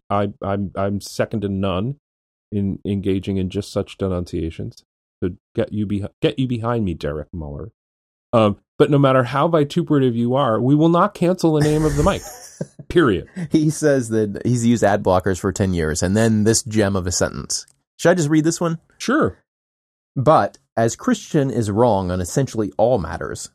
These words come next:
Speaker 2: from his obsession with Apple to his opposition to the word surname, he,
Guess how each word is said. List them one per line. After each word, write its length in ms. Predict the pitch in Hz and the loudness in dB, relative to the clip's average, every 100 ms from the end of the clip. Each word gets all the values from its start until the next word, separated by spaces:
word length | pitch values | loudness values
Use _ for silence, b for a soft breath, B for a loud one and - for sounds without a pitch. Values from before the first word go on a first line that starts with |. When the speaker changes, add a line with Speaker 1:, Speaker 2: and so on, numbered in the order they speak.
| _ | _
Speaker 2:
from 140 | - 82 | -4 -4
his 180 | 90 | -4
obsession 460 | 90 85 127 110 107 | -6 -2 0 0 -2
with 140 | 92 - | -4 0
Apple 340 | 101 104 101 | -2 0 -4
to 140 | 98 95 | -2 -4
his 120 | 90 | -2
opposition 500 | 98 98 98 92 98 | -2 -2 -4 -4 -6
to 80 | 87 | -4
the 80 | 92 | -4
word 240 | 92 82 | -4 -6
surname, 540 | - 156 139 82 76 | -2 0 0 -2 -6
he, 380 | 82 - 165 104 | -4 -2 0 -2